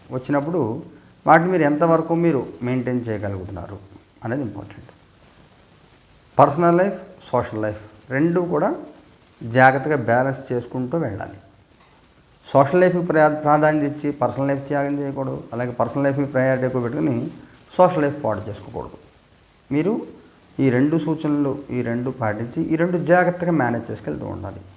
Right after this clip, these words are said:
చాలా సందర్భాల్లో మీకు ఉన్నదాన్ని అనుభవించలేని స్థితి, ఆ, అంటే ఏదో ఒక కారణం మీరు చెప్పుకుని దాన్ని మీరు పోస్ట్‌పోన్ చేసుకుంటూ ఉంటారు. ఆ ఎంజాయ్‌మెంట్ లేకుండా పోతుంది. దేనికి లోటు ఉండదు,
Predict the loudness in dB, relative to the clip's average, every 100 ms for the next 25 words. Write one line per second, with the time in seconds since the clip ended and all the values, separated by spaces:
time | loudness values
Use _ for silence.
0 | -20 _ _ _ -20 -20 _ 6 8 8
1 | 6 2 0 -2 -2 -4 -10 -10 -8 -8
2 | -12 -20 _ 0 2 4 4 2 0 -2
3 | -2 -4 -4 -8 -10 -6 -6 -8 -20 -20
4 | _ _ _ _ _ _ _ _ _ _
5 | -8 -6 -6 -8 -14 -4 0 2 2 2
6 | 2 4 4 4 6 6 4 2 0 2
7 | 0 0 -2 2 2 2 0 0 0 0
8 | 2 2 0 0 -2 -2 -2 -4 -8 -12
9 | -8 -4 0 0 2 0 0 0 -2 -2
10 | -6 -6 -8 -12 -14 -16 -20 -20 _ _
11 | -20 -20 _ 0 2 2 2 4 4 4
12 | 0 -2 -8